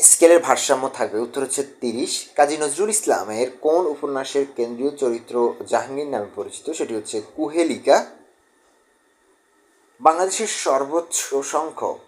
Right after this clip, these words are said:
চা বাগান রয়েছে মৌলভীবাজার। র-, সাংহাই কনফারেন্সের বা হচ্ছে অর্গানাইজেশন এসিও এর সদস্য নয়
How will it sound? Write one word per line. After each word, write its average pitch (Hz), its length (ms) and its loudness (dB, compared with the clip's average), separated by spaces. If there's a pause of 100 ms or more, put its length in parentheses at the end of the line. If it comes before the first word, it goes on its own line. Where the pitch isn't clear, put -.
(320)
চা 127 220 4
বাগান 120 360 0
রয়েছে 90 420 -2 (100)
মৌলভীবাজার। 123 1000 0 (1900)
র-, 107 180 -2 (480)
সাংহাই 151 540 0
কনফারেন্সের 156 840 0
বা 127 300 6
হচ্ছে 127 520 -2
অর্গানাইজেশন 127 600 2 (140)
এসিও 127 960 0
এর 107 160 -2
সদস্য 123 420 -4
নয় 131 300 -4